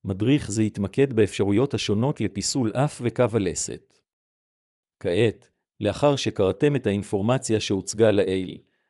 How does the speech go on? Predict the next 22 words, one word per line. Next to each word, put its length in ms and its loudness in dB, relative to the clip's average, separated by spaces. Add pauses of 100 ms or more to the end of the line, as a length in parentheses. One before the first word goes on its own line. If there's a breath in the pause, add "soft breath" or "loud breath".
(140)
אתם 240 0
יודעים 380 0
שאפשר 480 2
לפסל 480 0
את 140 -2
האף 420 -4
ואת 200 0
קו 200 2
הלסת 420 -2
באמצעות 540 -2
הזרקה 440 0
של 220 -4
חומרים 520 -2
ייעודיים 480 -2
שמעצבים 600 -2
את 120 -2
האזור 460 2
ומקנים 560 -2
לו 200 6
את 120 -2
המראה 380 0
הדרוש. 680 -4